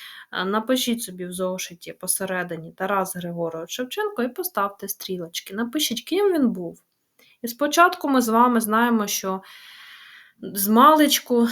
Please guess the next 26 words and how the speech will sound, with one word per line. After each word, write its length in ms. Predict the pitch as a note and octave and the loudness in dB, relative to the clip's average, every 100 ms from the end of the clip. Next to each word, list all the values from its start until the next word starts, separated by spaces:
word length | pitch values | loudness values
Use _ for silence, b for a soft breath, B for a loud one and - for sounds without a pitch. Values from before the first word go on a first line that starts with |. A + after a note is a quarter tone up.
| B | B
Тарас 300 | - A3 A#3+ | 0 2 2
Григорович 480 | A3 G3+ G#3+ G#3 F#3 | 0 -2 -2 0 -2
Шевченко 920 | - F#3 - B3 C#4 D4+ D4 B3 A#3 A3+ B B B B - | -4 -6 -2 2 4 2 2 4 4 2 B B B B -14
був 400 | G3 A#3 C4 - | -4 -4 -4 -6
кріпаком 960 | G3+ A3+ A3+ G#3 G#3 - G3+ F3+ E3+ - _ B B B B B B B | -4 -4 0 -2 -2 -4 -2 -4 -8 -14 _ B B B B B B B
у 140 | E4+ D4+ | -10 0
пана 360 | C4+ C4 B3+ | 4 6 4
Енгельгарда, 840 | A#3 A3 G#3 G3+ F#3 F3+ E3+ E3 - - | 2 0 -4 -6 -6 -4 -4 -8 -20 -10
так? 320 | B3+ E4 - | -8 -8 -10
Він 240 | B3+ F#4+ D#4 | -6 -2 0
мусив 440 | D4+ - C4 A#3 | 0 2 0 -2
покинути 580 | G#3+ G#3 A#3+ A3 F#3+ F#3+ | -6 -2 2 2 0 -4
рідний 320 | G3 G3+ A3 | -4 -4 -4
край, 400 | A3+ D4+ G4+ G4+ | 0 0 0 -2
поїхати 500 | A#3+ A#3 A#3 A#3 G3 | 0 2 0 -6 -8
за 120 | F#3+ | -8
своїм 440 | F#3+ F#3+ F#3+ F#3 F#3 | -10 -8 -6 -6 -6
паном 460 | C4 E4+ E4+ C4+ | -2 -2 -2 -2
до 140 | A#3 B3 | -2 -4
Петербурга, 960 | A3+ A3 G3+ F#3 B3 E4 F4 C#4 C#4+ D4 B B B | -6 -6 -8 -8 -6 -4 -4 -4 -4 -8 B B B
тодішньої 500 | - A3 A3+ A3+ G#3+ | -6 -2 -2 -2 -4
столиці 480 | G3+ G3 F#3+ F#3+ G3 | -6 -4 -2 -2 -4
Росії, 640 | G3 - - F#4+ D4+ B3+ E4 | -6 -6 -2 0 2 0 0
і 20 | |
що 320 | F4+ - G3+ | -2 -2 -2
робити? 440 | F#3 F3 - - | -4 -6 -14 -18